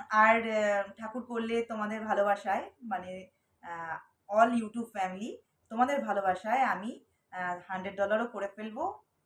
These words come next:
যখন টেন ডলার করতে পেরেছি, অবশ্যই হান্ড্রেড ডলার করবো। আর প্লিজ তোমরা সবাই এভাবে আমার সাথে থেকো, আমাকে সাপোর্ট করো, তাহলে হয়তো কোনো এক সময় অবশ্যই আমার লক্ষ্যে পৌঁছাবো। আহ, আর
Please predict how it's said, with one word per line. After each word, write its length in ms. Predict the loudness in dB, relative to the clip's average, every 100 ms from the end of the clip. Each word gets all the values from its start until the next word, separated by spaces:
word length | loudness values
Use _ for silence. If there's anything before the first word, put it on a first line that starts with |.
| _ -14
যখন 300 | -6 -2 -2
টেন 420 | -6 _ -8 -2
ডলার 240 | 2 2 0
করতে 260 | -8 -8
পেরেছি, 320 | -8 -8 -4
অবশ্যই 380 | -6 -6 -8 -8
হান্ড্রেড 300 | -6 -6 -6
ডলার 220 | -4 -4
করবো। 480 | -4 -12 -8 -8 -8 _ _ _
আর 300 | -4 -2 -2 -6
প্লিজ 300 | -8 -6 -4
তোমরা 200 | -2 -2
সবাই 380 | -2 -2 0 0
এভাবে 320 | 0 0 2
আমার 180 | 2 2
সাথে 280 | 0 -4 -2
থেকো, 240 | -8 -2
আমাকে 300 | 0 0 -2
সাপোর্ট 420 | -2 -2 0 -6 -6
করো, 280 | -6 -6
তাহলে 600 | -2 -2 -2 -2 -2 -4 -12 _ _
হয়তো 220 | 6 6
কোনো 200 | -2 -2
এক 120 | -4 -4
সময় 280 | -4 4
অবশ্যই 460 | 4 4 -2 -6 0
আমার 200 | 4 4
লক্ষ্যে 300 | 2 -4 -10
পৌঁছাবো। 600 | -8 -10 -8 -6 -6 -8 _ _ _
আহ, 420 | -4 0 0 -2 -4 0
আর 200 | 2